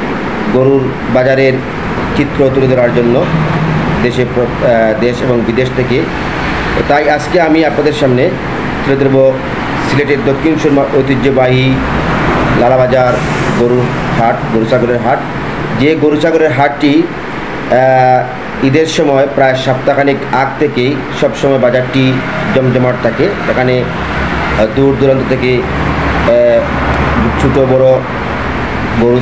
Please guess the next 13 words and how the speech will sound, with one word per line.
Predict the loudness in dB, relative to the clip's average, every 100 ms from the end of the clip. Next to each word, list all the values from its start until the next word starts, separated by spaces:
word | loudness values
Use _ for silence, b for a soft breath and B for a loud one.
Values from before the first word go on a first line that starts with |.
| 2
ছাগল | 0 2 2 2 -2 -2
এসে | 0
থাকে | 0 2 2
এবং | 2 0 0
এই | 0
বাজারটি | 2 2 0 0 2 2 2 0
প্রতি | 0 0
শনিবার | 0 0 2 2
এবং | 2 2
মঙ্গলবারে | 2 2 4 2 2 2 4
হয়ে | 2 0
থাকে। | 0 -2 0
কিন্তু | 2 4 2